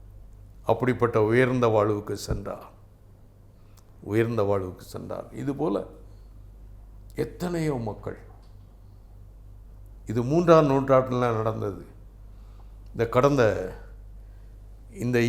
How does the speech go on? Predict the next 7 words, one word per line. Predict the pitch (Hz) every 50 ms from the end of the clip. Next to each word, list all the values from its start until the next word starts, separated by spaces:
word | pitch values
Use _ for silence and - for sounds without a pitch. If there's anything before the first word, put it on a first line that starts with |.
| 139 151
இருபத்தோரு | 160 190 196 214 208 208 - 185 185 180 170 156 151 135 123
நூற்றாண்டுகளா | 131 147 147 - 147 139 127 117 117 110 107 113 113 104 90 80 80 85 - - - - - - - - - - - - - - - - - - - - - - - - - - - - - - - - -
கோடிக்கணக்கான | 185 233 254 277 277 233 202 156 - 170 170 160 135 151 143 139 131 123
மக்கள் | 117 117 117 - - 95 101 - - - - - - - - - - - - - - - - - - - - - - - - - - - - - - - - - - - -
செபஸ்டியானை | - - 151 143 143 170 156 - - - - 143 139 131 123 123 120 110 - -
போல | 98 101 95 95 95 92 - - - - - - - - - - - - - - - - - - - - - - - - - - - - - - -
பரிசுத்தமா | 127 131 131 - - 143 120 - 123 127 120